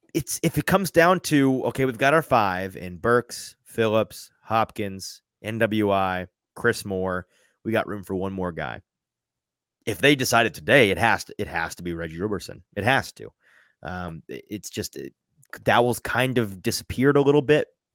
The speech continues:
Um, he's not been actively bad. He's just not really been a much of a factor. Um, so do they keep seven receivers? Every single year we talk ourselves into, "Oh, they're keeping seven." And it, it's never, it never happens. I'm not saying they're going to. In fact, I,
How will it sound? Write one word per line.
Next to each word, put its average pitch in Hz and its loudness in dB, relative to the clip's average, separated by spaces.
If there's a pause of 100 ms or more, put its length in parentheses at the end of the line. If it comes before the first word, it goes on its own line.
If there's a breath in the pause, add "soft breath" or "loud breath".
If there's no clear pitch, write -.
(680)
Um, 95 -4
he's 113 -4
not 135 -2
been 104 -6 (120)
actively 98 0
bad. 151 4
He's 143 0
just - -4
not 135 2
really 127 0
been 123 0
a 113 0
much 110 -2
of 90 -8
a 90 -8
factor. - -4 (600 soft breath)
Um, 101 -6 (160)
so 113 4 (380)
do 127 -4
they 135 4
keep 151 -6
seven 170 -2
receivers? 220 0
Every 185 6
single 202 0
year 214 8
we 208 2
talk 196 4
ourselves 202 6
into, 214 8
"Oh, 254 12
they're 294 10
keeping 311 6
seven." 330 8
And 190 -2
it, 175 -4
it's 156 -2
never, 117 2
it 139 -2
never 127 4
happens. 127 2 (280 loud breath)
I'm 151 2
not 139 4
saying 135 2
they're 127 0
going 107 0
to. 82 -10
In 92 -10
fact, 113 -2
I, 123 -4